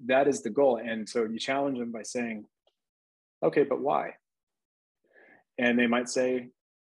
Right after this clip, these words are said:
"Well, for my family, and I wanna be a great dad." I mean, that has been my reason for, for quite a while,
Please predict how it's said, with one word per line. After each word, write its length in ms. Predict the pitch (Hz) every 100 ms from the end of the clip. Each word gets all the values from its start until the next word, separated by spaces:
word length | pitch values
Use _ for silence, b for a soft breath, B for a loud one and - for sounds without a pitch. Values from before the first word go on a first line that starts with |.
| -
"Well, 140 | 165
for 120 | 165
my 140 | 175 165
family, 500 | 240 381 349 - - _ _ _ _
and 460 | 123 123 120 113 113 _ _ _ _ _ _ _ _
I 60 | 131
wanna 120 | 135
be 120 | 139
a 40 | 139
great 220 | 156 160
dad." 320 | 175 113 - - _
I 40 | 127
mean, 240 | 123 123
that 160 | 143 131
has 160 | 135 123
been 180 | 127 120 -
my 140 | 190
reason 340 | 123 110 104 123
for, 180 | 131 127
for 160 | 123 120
quite 160 | 123
a 40 | 123
while, 340 | 170 87 -